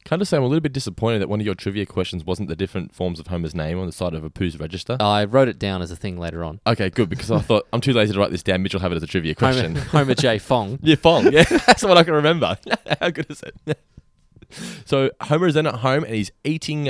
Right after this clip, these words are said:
Speaker 1: all of the ham.
Speaker 2: Yep.
Speaker 1: I like the idea, 'cause we only saw one packet of ham, that
Speaker 2: Mm.
Speaker 1: Apu saw that Homer was willing to buy that packet, went out back and got more expired ham, and then sold it to Homer, and Homer's at home eating all this extra expi-,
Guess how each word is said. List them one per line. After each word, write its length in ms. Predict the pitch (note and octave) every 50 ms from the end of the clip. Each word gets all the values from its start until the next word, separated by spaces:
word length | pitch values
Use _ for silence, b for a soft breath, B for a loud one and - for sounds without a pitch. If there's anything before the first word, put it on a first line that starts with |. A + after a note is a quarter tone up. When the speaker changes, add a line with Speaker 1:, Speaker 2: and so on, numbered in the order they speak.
| - -
Speaker 1:
all 260 | A2 A2+ A#2+ A#2 A2+
of 140 | A2 G2+ F#2
the 140 | A2 A2
ham. 320 | F#2 F#2 G2 E2+ F2 F#2 F#2+ b b b
Speaker 2:
Yep. 200 | C#3 A#2+ G2+ - _ _ _ _ _ _ _ _ _ _ _ _ _ _ _ _ _ _ _ -
Speaker 1:
I 120 | A#2+ C#3 E3+
like 240 | F3+ F#3+ G#3+ G#3 -
the 100 | F3+ F3
idea, 540 | E3 D3+ C#3 A2 G2 F2 D#2+ F2 G#2+ C3 - _ _ _
'cause 140 | - A#2+ G#2+
we 100 | A#2 D3
only 140 | E3+ F3+ D#3
saw 160 | - - B2+
one 160 | A2 A2+ G#2+
packet 200 | F#2+ G#2 F#2 F#2+
of 80 | E2 -
ham, 300 | F#2 E2 D2+ C#2+ - - _ _ b b b b b -
that 160 | G#2+ A2 A2+
Speaker 2:
Mm. 60 | A2 - -
Speaker 1:
Apu 160 | - C#3+ D3 C#3
saw 180 | - C#3+ C3
that 120 | A#2+ A#2 - -
Homer 160 | - A#2+ A#2+
was 140 | A#2+ G#2 F2
willing 160 | A2 A#2 A2+
to 40 | G#2
buy 160 | E2 G2 F#2+
that 180 | F2+ G2+ - -
packet, 360 | - G#2 F2+ - E2+ - _ -
went 120 | G#2 A2+
out 180 | A2+ G#2 - -
back 160 | G#2+ G2 -
and 80 | - G2+
got 120 | G#2 F#2
more 200 | G2+ G#2 A2+ A#2+
expired 400 | G#2 - - - F#2+ F2+ F2 D#2+
ham, 240 | E2 F2 E2 E2 D#2+
and 100 | - E2+
then 60 | F#2
sold 240 | F2 - F#2+ F#2 E2+
it 40 | -
to 60 | F2+
Homer, 200 | E2+ F2 E2 E2
and 80 | E2 F#2+
Homer's 200 | F#2+ F2+ E2 E2+
at 120 | E2+ E2
home 180 | F2+ F2 F2 -
eating 200 | - F2+ F2 E2+
all 80 | E2+ D#2+
this 100 | D2+ - -
extra 260 | F2 - - E2+ D#2+
expi-, 300 | C#2 - - - D#2+